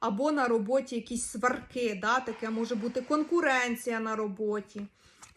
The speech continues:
І є щось таке, що в роботі важкі якісь ситуації, які ви вивозите на собі, але дуже багато буде роботи, ви будете старатись, прям працювати.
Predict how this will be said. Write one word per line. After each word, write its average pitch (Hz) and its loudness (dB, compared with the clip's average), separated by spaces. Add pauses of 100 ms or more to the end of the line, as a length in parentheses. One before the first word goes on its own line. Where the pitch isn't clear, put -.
(140)
І 277 -2
є 254 0
щось 262 -4
таке, 269 0
що 262 -2
в 220 -2
роботі 247 -2 (340)
важкі 262 2
якісь 247 -4
ситуації, 269 2
які 247 -4
ви 247 4
вивозите 233 2
на 214 -4
собі, 220 -4 (1400)
але 254 8
дуже 302 2
багато 247 4
буде 233 0
роботи, 262 0
ви 233 2
будете 240 -2
старатись, 262 4
прям 220 -4
працювати. 226 -2